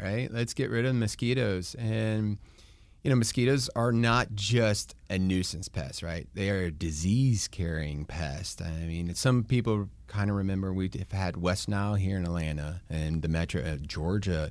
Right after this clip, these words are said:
in the southeast has had West Nile. We've had chicken dengue fever. We've had, um, a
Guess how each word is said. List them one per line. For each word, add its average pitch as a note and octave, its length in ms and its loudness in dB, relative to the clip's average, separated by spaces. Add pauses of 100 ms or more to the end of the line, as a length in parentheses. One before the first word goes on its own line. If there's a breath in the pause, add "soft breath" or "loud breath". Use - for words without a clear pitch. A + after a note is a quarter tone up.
in E2+ 160 2
the D#2+ 80 0
southeast G2 560 0
has D#2 100 -4
had D2+ 160 0
West D2 240 -2
Nile. F2+ 140 -4
We've D2+ 160 -4
had F2 180 0
chicken G#2 320 0
dengue G2 400 2
fever. A2+ 580 2 (540 loud breath)
We've E2+ 380 4
had, E2 920 0 (580 soft breath)
um, - 480 -2 (140)
a F#2 140 2